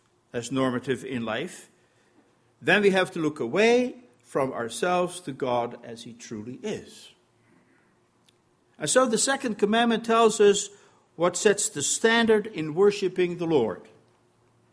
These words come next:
For us, God's word is normative in our service to him. And in his law, God says to us,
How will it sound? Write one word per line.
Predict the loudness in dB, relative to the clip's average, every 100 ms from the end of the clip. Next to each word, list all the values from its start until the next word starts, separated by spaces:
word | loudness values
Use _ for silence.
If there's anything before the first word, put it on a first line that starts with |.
| _ _ _ _ _ _ _ _
For | -6 -2
us, | 4 6 4 0 -6
God's | 0 2 2 4
word | 8 8 8 4 -2 -16 _ _
is | -8 -2
normative | 0 2 0 -2 -4 -6 -8
in | -4
our | -4 -4
service | -2 -2 -2 -8
to | -4 -2
him. | -2 -4 -8 -20 _ _ _ _ _ _ _ _ _ _ _ _
And | 0 2
in | 4
his | 2 2
law, | 4 6 6
God | 6 4 4
says | 2 2 0
to | 0
us, | 0 0 -6